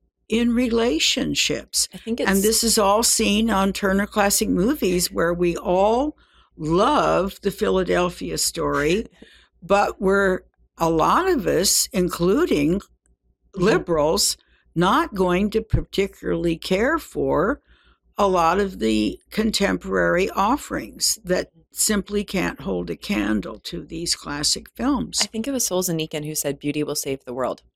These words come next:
Speaker 2: And I think this is an example of that, of these classic films are beautiful and they portray something true, good, and beautiful. And they attract people, even people who don't necessarily believe in God. And it's a,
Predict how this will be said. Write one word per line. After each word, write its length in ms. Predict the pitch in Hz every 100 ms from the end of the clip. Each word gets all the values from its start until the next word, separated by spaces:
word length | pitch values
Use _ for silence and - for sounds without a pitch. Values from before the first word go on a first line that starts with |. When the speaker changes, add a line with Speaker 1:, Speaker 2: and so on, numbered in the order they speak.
| _ _ _ -
Speaker 2:
And 100 | 175
I 60 |
think 160 | 175 175
this 120 | 175
is 120 | 165 160
an 40 |
example 420 | 143 147 139 147
of 100 | 139
that, 220 | 143 139 -
of 80 |
these 180 | 151 151
classic 360 | - 160 160 -
films 260 | 151 147 -
are 160 | 156
beautiful 460 | 151 151 147 - 147
and 120 | 147
they 100 | 147
portray 340 | 147 156 165 156
something 320 | 156 151 147
true, 300 | - 151 147
good, 160 | 147
and 120 | 139 147
beautiful. 540 | 139 131 - 135 - _ _ _ _ -
And 160 | 190
they 80 | 180
attract 520 | 175 - 226 202 -
people, 280 | - 170 156
even 220 | - 170
people 260 | 170 175 165
who 80 | 165
don't 220 | 151 147
necessarily 580 | 147 - - 147 147 143
believe 240 | 143 135
in 100 | 135
God. 300 | 139 135 - - _ _ _ -
And 120 | 175
it's 160 | 165 185
a, 140 | 160